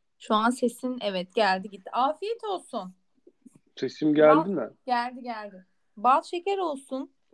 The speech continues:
Speaker 2: Ay,
Speaker 1: Ee,
Speaker 2: hadi inşallah.
Speaker 1: kahve şeydir,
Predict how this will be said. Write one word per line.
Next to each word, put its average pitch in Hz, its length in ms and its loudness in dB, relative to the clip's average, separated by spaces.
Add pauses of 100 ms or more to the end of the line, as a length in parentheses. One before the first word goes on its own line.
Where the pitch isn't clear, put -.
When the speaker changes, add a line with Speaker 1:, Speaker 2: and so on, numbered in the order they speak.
(840)
Speaker 2:
Ay, 135 180 2
Speaker 1:
Ee, 135 40 0
Speaker 2:
hadi 139 200 0
inşallah. 131 560 -4 (280)
Speaker 1:
kahve 311 680 -2 (140)
şeydir, 269 480 -14